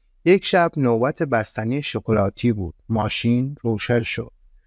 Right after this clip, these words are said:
شب بعد بستنی توتفرنگی و ماشین به راحتی استارت خورد. شب سوم دوباره نوبت بستنی وانیلی شد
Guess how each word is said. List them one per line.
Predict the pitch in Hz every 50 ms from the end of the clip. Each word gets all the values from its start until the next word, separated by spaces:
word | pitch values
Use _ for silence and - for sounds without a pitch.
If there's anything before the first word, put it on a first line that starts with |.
| _ _ _ _ -
شب | - - - 185 180 190 196 175
بعد | 143 139 139 143 147 151 147 143 -
بستنی | 120 113 110 - - - 113 110 113 127 139 151
توتفرنگی | 143 - - - 107 98 - - - 101 101 98 107 107 107 107 98 98 - - _ _ _ _ _ _ _ _ -
و | - 117
ماشین | 120 120 117 113 107 - - 139 147 156 160 156
به | - 120
راحتی | 113 113 107 104 107 104 - - 135 135
استارت | 123 104 - - - 123 120 117 104 - -
خورد. | - - 110 98 98 - _ _ _ _ _ _ _ _ _ _ _ _ _ _ _
شب | - - - - 185 202 220 226
سوم | 202 - - - 120 117 120 123 127 135 147 151 156 143 - _ -
دوباره | 131 123 123 131 131 135 156 180
نوبت | 190 175 139 123 127 135 147 -
بستنی | 160 135 117 107 107 - - 117 117 127 135
وانیلی | 139 123 117 107 104 107 107 101 107 113 123 113
شد | - - - - 110